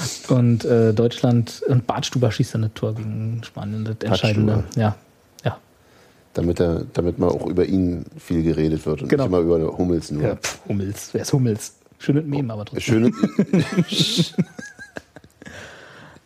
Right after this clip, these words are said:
Speaker 1: Ja.
Speaker 2: In der Tat, ja.
Speaker 1: Ja, oh, siehst du, auch wieder so ein Ding, jetzt reden wir doch noch weiter, dass der Z D F darauf eingegangen ist. Fand ich sehr schön.
Speaker 2: Das
Speaker 1: Dass sie
Speaker 2: ist,
Speaker 1: das
Speaker 2: ja.
Speaker 1: auf ihrer, wir wollten noch, wir wollten noch über die Schwimmbühne auf Usedom reden, aber egal.
Speaker 2: Du, du wolltest.
Speaker 1: Ich,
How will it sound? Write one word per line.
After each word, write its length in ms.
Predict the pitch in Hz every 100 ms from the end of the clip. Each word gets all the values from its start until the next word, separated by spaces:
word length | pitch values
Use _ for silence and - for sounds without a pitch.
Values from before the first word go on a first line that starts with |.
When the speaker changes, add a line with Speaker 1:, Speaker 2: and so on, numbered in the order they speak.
| -
Speaker 1:
Ja. 240 | 131 117 123 120 - _
Speaker 2:
In 120 | - 101
der 120 | 104
Tat, 340 | - 82 82
ja. 200 | 82 78 - -
Speaker 1:
Ja, 60 | -
oh, 140 | 208 -
siehst 260 | 143 196 -
du, 100 | -
auch 120 | 190
wieder 120 | 226
so 60 | 240
ein 60 |
Ding, 140 | 240 247
jetzt 160 | 127 -
reden 160 | 117 113
wir 60 | 117
doch 80 |
noch 140 | 160 127
weiter, 220 | 127 143 - - 220
dass 140 | 147 -
der 100 | 139
Z 180 | 156 143
D 100 | 110
F 280 | 185 - -
darauf 240 | 117 160
eingegangen 360 | 226 302 117 110
ist. 120 | -
Fand 180 | - 131
ich 80 | 139
sehr 140 | 156
schön. 260 | 170 294 135
Speaker 2:
Das 160 | 202 -
Speaker 1:
Dass 100 | 127
sie 60 | 139
Speaker 2:
ist, 80 | -
Speaker 1:
das 80 | 92
Speaker 2:
ja. 180 | 90
Speaker 1:
auf 120 | 98 92
ihrer, 380 | - 95 92 -
wir 120 | - 123
wollten 140 | 131
noch, 80 | 135
wir 320 | 135 127 120
wollten 180 | 127 143
noch 60 | 127
über 100 | 127
die 80 | 123
Schwimmbühne 400 | 180 170 127 123
auf 120 | -
Usedom 360 | 160 147 123 117
reden, 260 | 117 127 - - - - -
aber 140 | 117
egal. 300 | 113 110 107 -
Speaker 2:
Du, 80 | 107 90 107
du 80 |
wolltest. 400 | 101 82 87 -
Speaker 1:
Ich, 100 | 147